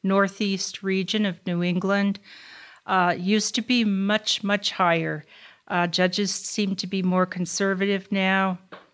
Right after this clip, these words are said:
If I had to take a guess, I would say eighty-seven to ninety percent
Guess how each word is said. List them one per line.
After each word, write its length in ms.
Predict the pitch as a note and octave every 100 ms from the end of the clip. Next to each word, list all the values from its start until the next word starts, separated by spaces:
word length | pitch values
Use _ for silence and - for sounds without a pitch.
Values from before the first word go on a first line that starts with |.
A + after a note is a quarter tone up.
| -
If 220 | F#3 -
I 120 | F3+
had 300 | F3+ G3 F#3+ -
to 400 | F#3+ F#3 F3+ F3+ E3+ -
take 260 | G3 G3
a 40 | F3
guess, 360 | F3+ F#3 F#3
I 100 | F3+
would 220 | F3+ E3+
say 560 | - - F3+ F3 E3+ E3+ - _ _ _ _ _ _ _ _
eighty-seven 760 | F#3+ G3 G3 - G3+ F#3+ G3 F#3+
to 140 | F#3+
ninety 380 | F#3 F3+ F3+ F#3
percent 580 | F#3 E3+ - F#3+ F3